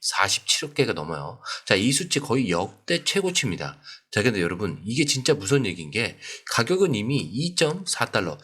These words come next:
지금 삼천삼백 원대를 넘었는데 이 고래들 팔고 있지 않아요.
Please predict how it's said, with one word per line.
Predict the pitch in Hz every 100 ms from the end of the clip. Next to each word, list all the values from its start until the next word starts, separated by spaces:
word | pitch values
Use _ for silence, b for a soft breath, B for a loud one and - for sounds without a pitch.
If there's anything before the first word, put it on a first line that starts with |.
| _
지금 | - 135
삼천삼백 | 196 202 202 180 180 180 185 175
원대를 | 160 151 147
넘었는데 | 78 107 120 78 87 120 104 B B B
이 | 180
고래들 | 185 151 170 170 170 175
팔고 | - 240 240
있지 | 202 196
않아요. | 113 87 82 113 -